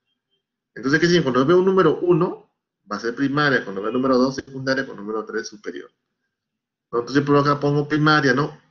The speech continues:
Valor uno, etiqueta primaria, añado, me sale acá, uno primaria, ¿no es cierto? Y acá están los parámetros para seguir. Y así puedo hacer secundaria y terciaria, y cuando acepto, cambia acá, ¿no es cierto?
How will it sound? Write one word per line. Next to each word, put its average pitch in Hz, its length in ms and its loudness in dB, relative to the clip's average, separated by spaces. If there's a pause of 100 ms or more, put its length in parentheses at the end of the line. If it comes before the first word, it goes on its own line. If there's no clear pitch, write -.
(280)
Valor 135 360 4
uno, 180 560 4
etiqueta 139 440 -6
primaria, 156 680 -2 (140)
añado, 165 480 2
me 190 100 -10
sale 120 200 -4
acá, 120 300 -10 (120)
uno 123 260 -4
primaria, 95 420 -6
¿no 101 60 -4
es 101 80 -8
cierto? - 400 -10 (460)
Y 110 60 -2
acá 113 140 -2
están 120 200 0
los 127 200 -2
parámetros 123 560 -2
para 107 200 -4
seguir. 87 340 -10 (720)
Y 107 100 0
así 131 180 2
puedo 135 220 2
hacer 147 380 0 (640)
secundaria 156 560 2
y - 20 -10
terciaria, 156 360 2
y 143 120 -4
cuando 160 320 0
acepto, 170 640 -2 (420)
cambia 131 320 2
acá, - 320 -8
¿no 95 100 -4
es 90 60 -8
cierto? - 480 -6